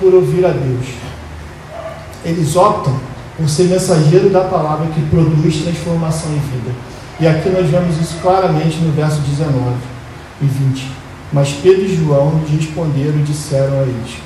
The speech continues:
"Julgai-vos, vós se é justo aos olhos de Deus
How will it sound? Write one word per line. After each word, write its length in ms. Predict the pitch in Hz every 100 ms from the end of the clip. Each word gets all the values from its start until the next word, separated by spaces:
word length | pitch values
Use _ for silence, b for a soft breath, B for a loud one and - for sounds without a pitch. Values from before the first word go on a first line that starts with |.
| - - -
"Julgai-vos, 600 | 165 160 202 160 143 - - - - - - 139
vós 260 | 156 190
se 140 | 190 196
é 80 |
justo 400 | 175 143 202 - - - - - - - - - -
aos 220 | 165 160
olhos 240 | 170 170
de 120 | 165 160
Deus 420 | 156 156 160